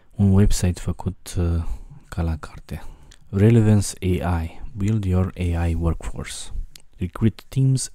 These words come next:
of A I agents to complete tasks on autopilot. Deci dai treaba la A I și el ți-o face. Website simplu, au chestia asta de parcă ar fi scoasă din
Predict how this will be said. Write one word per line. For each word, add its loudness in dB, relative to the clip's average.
of -14
A 0
I 2
agents 0
to -2
complete -2
tasks -6
on -2
autopilot. -2
Deci 2
dai 2
treaba 2
la 0
A 0
I 2
și -4
el 2
ți-o -6
face. -6
Website 2
simplu, 2
au -2
chestia -2
asta -6
de -6
parcă 0
ar 4
fi -2
scoasă -4
din -4